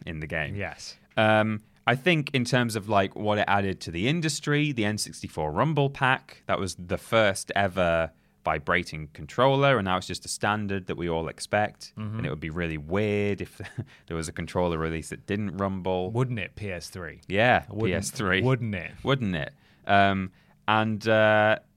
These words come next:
Speaker 1: in terms of rid-, ridiculousness,
Speaker 2: Yeah.
Speaker 1: have you seen the GameCube keyboard controller?
Speaker 2: Oh, I don't think I have.
Speaker 1: Imagine you take a GameCube controller,
Speaker 2: Mm-hmm.
Speaker 1: um,
Speaker 2: Bit of a bulky boy.
Speaker 1: saw it in half,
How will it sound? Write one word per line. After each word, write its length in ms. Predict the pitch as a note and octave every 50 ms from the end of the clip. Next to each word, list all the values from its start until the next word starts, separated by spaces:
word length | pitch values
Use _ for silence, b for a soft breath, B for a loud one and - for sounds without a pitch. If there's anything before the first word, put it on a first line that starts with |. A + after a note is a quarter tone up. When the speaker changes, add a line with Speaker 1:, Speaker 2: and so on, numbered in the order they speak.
| _ _ _
Speaker 1:
in 100 | A2 G#2+
terms 240 | G2+ C#3+ D3+ D3 C3+
of 100 | C#3 A#2
rid-, 140 | A#2 A#2 - - -
ridiculousness, 1200 | G#2 G#2 G2 G2 D3 C#3+ - - - G#2 F#2 E2+ D#2+ - - - D#2+ D#2+ E2 E2+ - - - - - _ -
Speaker 2:
Yeah. 180 | G2 D#2+ E2+ - - _ _
Speaker 1:
have 140 | - A#2+ D#3
you 120 | F#3 F#3+
seen 240 | F3+ - G3+ F#3+ F#3
the 80 | F3 E3+
GameCube 720 | C#3+ E3 D#3 D#3+ D#3+ D#3+ D#3 D#3 - E3 D#3+ D#3+ D#3 D#3
keyboard 540 | - - E3+ E3+ F3 D#3+ F3 F3 F3 F3 F3
controller? 640 | - F3 D#3+ - - F3+ E3+ E3 E3+ F3 F#3+ G3 - -
Speaker 2:
Oh, 240 | A#2+ B2+ C3 B2+ A#2+
I 60 | A#2
don't 160 | G#2 C3+ C#3
think 120 | C#3 C3 A2
I 80 | G2+
have. 420 | G2 G#2 B2+ C3 A#2 G2+ F#2 E2+ -
Speaker 1:
Imagine 240 | D#3+ F#3+ F3 F#3
you 60 | G3 F3
take 200 | - F3 D#3 -
a 40 | C3+
GameCube 560 | C3+ D3 B2+ A#2 A2 G#2+ - - F2+ D2+ -
controller, 580 | - F2 D2+ - - D2+ D2 C#2+ C#2 C#2+ E2+ A#2
Speaker 2:
Mm-hmm. 960 | D3+ D3 C#3 B2+ G#2+ A2+ A2+ - _ _ _ _ _ _ _ _ _ _ - F2+
Speaker 1:
um, 360 | F2 E2+ E2+ E2+ E2 E2 E2
Speaker 2:
Bit 100 | E2+ C#3
of 80 | C#3 A#2+
a 40 | A2
bulky 300 | G2 G#2+ G2+ - - F#2+
boy. 260 | D#2+ D2 D2 D#2 F2+ -
Speaker 1:
saw 420 | - - - - F#3 F#3 F3 E3+
it 100 | C#3+ -
in 120 | G#2+ G2+
half, 680 | F#2+ F#2+ F2+ D#2+ C#2+ C#2+ D2+ - - - - - -